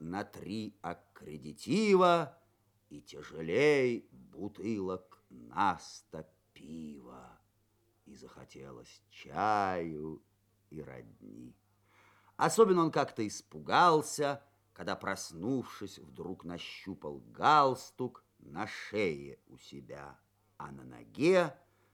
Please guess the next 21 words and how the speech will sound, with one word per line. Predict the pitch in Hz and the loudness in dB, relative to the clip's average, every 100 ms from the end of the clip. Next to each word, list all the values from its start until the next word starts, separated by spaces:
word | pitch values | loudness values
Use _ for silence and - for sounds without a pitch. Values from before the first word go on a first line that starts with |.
| _ _ | _ _
почувствовал | - 87 - 95 92 - - 98 101 | -12 -12 -12 -14 -14 -14 -8 -6 -8
чужую | - - 71 - 104 165 185 170 156 | -14 -20 -20 -10 0 2 4 4 0
чью-то | - - 76 117 113 120 | -2 -12 -8 -6 0 0
ногу, | 113 87 73 107 107 90 90 92 - | 0 -4 -4 -2 0 -2 -6 -8 -10
а | - 65 | -18 -18
чью | - - - 120 123 170 147 - | -18 -20 -18 -8 -4 -4 -6 -12
понять | 73 65 62 85 117 - _ | -18 -16 -10 -8 -8 -10 _
не | - 73 92 | -14 -10 -8
мог. | 110 69 65 69 67 _ _ _ _ _ _ _ - | -8 -10 -12 -14 -18 _ _ _ _ _ _ _ -14
Придя | 80 76 65 73 69 | -12 -12 -12 -14 -14
к | - | -18
итогу, | 65 - 156 175 156 - - | -12 -6 -4 -4 -6 -10 -10
эге, | 120 175 - 95 98 101 95 - _ | -8 -8 -6 -4 -4 -6 -8 -14 _
пора | 78 76 71 78 127 143 - _ | -14 -12 -10 -10 -8 -10 -14 _
в | _ | _
дорогу. | - 57 57 57 - _ _ _ _ _ - - - | -20 -16 -16 -16 -20 _ _ _ _ _ -20 -20 -8
Сестру | - 170 - - 190 262 | 0 0 2 6 8 8
свою | - - 180 170 196 196 147 _ | 4 4 6 6 6 2 -2 _
не | - 76 80 78 | -16 -10 -8 -4
видел | 190 220 175 175 | -2 0 2 6
он | 170 160 | 6 4